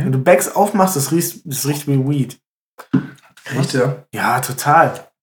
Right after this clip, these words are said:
Speaker 2: Was, hast du
Speaker 1: Weil
Speaker 2: den, wie findest du den Whisky?
Speaker 1: Äh, super lecker.
Speaker 2: Oder?
Speaker 1: Ja, voll. Äh, gar nicht.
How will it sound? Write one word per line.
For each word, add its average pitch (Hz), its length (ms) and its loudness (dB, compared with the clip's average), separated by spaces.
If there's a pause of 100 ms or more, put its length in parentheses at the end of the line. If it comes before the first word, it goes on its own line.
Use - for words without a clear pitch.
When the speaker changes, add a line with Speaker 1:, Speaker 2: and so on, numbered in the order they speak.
(400)
Speaker 2:
Was, - 220 4
hast - 100 2
du 123 60 2
Speaker 1:
Weil 135 80 4
Speaker 2:
den, 147 240 2
wie 143 60 2
findest 180 260 0
du 131 40 2
den - 60 4
Whisky? - 360 -6
Speaker 1:
Äh, 139 160 0
super 151 280 0
lecker. - 360 -4 (280)
Speaker 2:
Oder? 285 340 4
Speaker 1:
Ja, 120 260 -2
voll. 143 520 0
Äh, 135 180 0
gar 127 200 0
nicht. 180 340 0